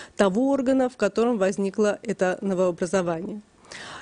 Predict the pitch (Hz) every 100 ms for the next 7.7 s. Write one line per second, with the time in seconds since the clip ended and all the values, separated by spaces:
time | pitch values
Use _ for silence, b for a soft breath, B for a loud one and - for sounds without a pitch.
0 | - 262 311 247 247 208 214 247 262 233
1 | 202 220 233 220 190 - 190 220 - 180
2 | 185 190 180 - 175 180 185 175 170 -
3 | 170 170 - 190 214 262 - 247 233 220
4 | - 214 202 202 185 220 247 185 - 170
5 | - 220 262 226 233 214 214 214 - -
6 | 196 247 269 - 175 185 180 160 185 180
7 | 196 175 170 - - - -